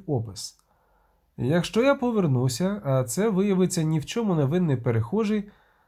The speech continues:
то сам створю свідка, здатного мене ідентифікувати. Щоправда, я не сумнівався, що це безсумнівний випадок самозахисту, і справу закриють, ледь відкривши, але матимемо неабияку тяганину.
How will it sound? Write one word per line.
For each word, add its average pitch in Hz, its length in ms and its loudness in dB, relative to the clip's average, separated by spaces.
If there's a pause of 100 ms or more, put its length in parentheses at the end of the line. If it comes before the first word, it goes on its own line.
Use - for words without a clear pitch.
(180)
то 214 140 0
сам 156 360 2
створю 139 400 0
свідка, 214 480 -2
здатного 185 540 0
мене 139 380 2
ідентифікувати. 151 1120 -2 (680)
Щоправда, 214 800 2
я 185 220 2
не 180 120 4
сумнівався, 175 720 -2
що 135 200 -4
це 147 180 -2
безсумнівний 160 760 0
випадок 135 420 0
самозахисту, 120 880 0 (520)
і 123 240 0
справу 135 400 2
закриють, 135 560 0
ледь 127 260 0
відкривши, 143 720 -2 (460)
але 113 260 2
матимемо 202 680 2 (340)
неабияку 156 680 2
тяганину. 160 680 0